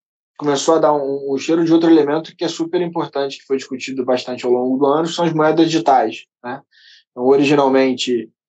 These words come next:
é, motivado por iniciativa privada, de certa forma, lançando, talvez a do Facebook seja mais emblemática das que tinham sido lançadas, que já se chamou Libra um dia e, e, e hoje não mais.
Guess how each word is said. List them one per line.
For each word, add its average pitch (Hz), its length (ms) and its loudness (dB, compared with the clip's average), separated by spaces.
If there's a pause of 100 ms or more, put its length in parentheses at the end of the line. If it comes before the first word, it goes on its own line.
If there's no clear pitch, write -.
(120)
é, 117 460 2
motivado 120 880 0 (420)
por 117 560 2
iniciativa 131 500 0
privada, 185 640 2 (280)
de 127 80 -12
certa 123 280 -6
forma, 156 380 -2
lançando, 151 480 -4
talvez 123 240 -10
a 123 60 -12
do - 80 -20
Facebook 123 420 -8
seja 120 220 -12
mais 117 200 -10
emblemática 117 600 -8 (520)
das 117 140 -10
que - 80 -18
tinham 120 120 -8
sido 117 240 -8
lançadas, 123 500 0
que - 120 -4
já 123 140 4
se - 280 -4
chamou 143 400 4
Libra 139 360 4
um 123 80 -2
dia 139 400 4
e, 120 640 -4 (200)
e, 117 180 -18 (280)
e 120 100 -8
hoje 123 240 2
não 120 160 -2
mais. 156 500 0